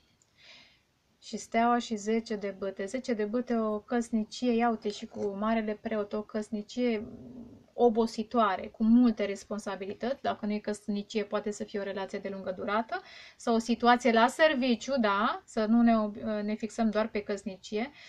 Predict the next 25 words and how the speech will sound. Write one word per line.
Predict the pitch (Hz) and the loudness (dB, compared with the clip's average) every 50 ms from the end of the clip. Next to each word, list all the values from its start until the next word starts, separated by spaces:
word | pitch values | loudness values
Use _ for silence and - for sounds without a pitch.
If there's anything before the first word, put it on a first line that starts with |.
| - - - - - | -20 -20 -20 -10 -6
în | 262 262 | -4 0
care | 247 285 277 277 | 4 6 6 6
voi | 277 233 294 311 | 6 4 2 -4
trebuie | 311 294 294 247 277 269 | -4 -2 2 4 4 4
să | 262 - 240 | 4 2 0
vă | 214 247 240 | 2 2 2
luptați | 226 233 - - 302 285 277 - | 2 0 0 0 0 0 0 -2
foarte | - - 262 262 254 262 254 - 214 202 185 185 180 | -4 -2 2 2 2 2 0 -2 -2 -4 -4 -6 -6
mult, | 196 220 285 359 - - - - _ _ _ _ _ _ _ _ _ _ _ _ _ _ _ _ _ _ _ _ _ _ _ _ _ _ _ | -6 -6 -6 -6 -10 -16 -20 -20 _ _ _ _ _ _ _ _ _ _ _ _ _ _ _ _ _ _ _ _ _ _ _ _ _ _ _
da? | - 208 - 190 185 190 220 277 311 _ _ _ _ _ _ _ _ _ _ _ _ _ _ _ _ _ _ _ _ _ _ _ _ _ _ _ _ _ _ _ _ _ | -14 -10 -8 -6 -6 -6 -6 -8 -10 _ _ _ _ _ _ _ _ _ _ _ _ _ _ _ _ _ _ _ _ _ _ _ _ _ _ _ _ _ _ _ _ _
Între | - 269 285 269 294 277 269 | -6 -6 -2 2 2 2 2
timp | 277 302 302 262 | 2 -2 -2 0
trebuie | 277 285 240 269 269 | 2 4 6 4 4
să | 262 277 | 4 2
vă | 240 262 240 | 0 0 0
păstrați | - 247 240 - - 285 277 247 | -2 -2 -4 -2 -2 -4 -4 -4
și | - 240 | -2 -4
legătura | 247 226 220 226 - 254 254 247 233 | -2 -2 -2 -4 -4 -2 0 0 0
cu | - 233 | -2 -4
sufletul | 214 - 240 226 233 220 - 208 | -6 -6 -6 -6 -6 -6 -8 -10
pereche, | - - 190 196 190 190 - - 196 | -10 -10 -8 -8 -8 -10 -10 -12 -14
într-un | 196 202 208 190 | -12 -12 -14 -14
fel | - - 196 190 | -10 -10 -10 -10
sau | 190 - - 185 190 | -10 -10 -10 -8 -8
altul. | 190 185 175 - - 226 | -8 -10 -10 -12 -14 -16